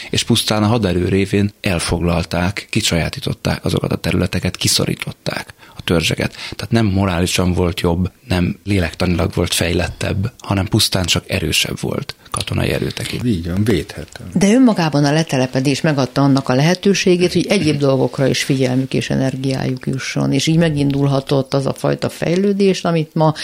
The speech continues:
Speaker 3: egyértelműen pozitívnak gondolunk a civilizáció
Speaker 1: Így van, és
Speaker 3: szempontjából.
Speaker 1: pont ehhez akartam a másik dolgot mondani, hogy azzal, hogy megjelennek ezek a városállamok, megjelenik az, hogy olyan sok ember él együtt,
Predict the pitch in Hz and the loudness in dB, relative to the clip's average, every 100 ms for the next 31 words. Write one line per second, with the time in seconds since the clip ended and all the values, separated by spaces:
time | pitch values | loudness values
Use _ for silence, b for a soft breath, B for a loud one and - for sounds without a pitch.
0 | B 147 151 143 135 139 139 131 135 131 | B 0 4 2 2 2 2 2 2 2
1 | 127 131 127 131 135 135 139 139 131 127 | 0 0 2 2 2 0 0 0 -2 -2
2 | 131 139 135 135 135 131 - - 147 - | -4 -4 -2 -2 -2 -4 -4 -6 -6 -2
3 | 143 90 - 107 - 110 - - 101 95 | 0 2 2 0 2 0 0 -2 0 0
4 | 90 82 - 87 85 98 98 - - - | 0 -2 -2 0 2 4 2 0 -2 -2
5 | 50 - - 85 85 92 131 - 156 - | -4 -4 -2 0 0 2 0 0 0 2
6 | 151 107 87 85 104 101 85 85 82 - | 2 2 2 0 0 0 0 0 -2 -2
7 | 87 - 87 80 80 - - 85 95 - | -4 -2 0 0 0 0 -2 -2 -2 -2
8 | 95 110 113 87 82 - 95 - 95 92 | -2 0 0 0 0 0 0 0 2 2
9 | 87 - - 87 85 85 87 82 80 - | 2 0 0 0 0 2 2 2 0 0
10 | 120 151 - | 0 0 -6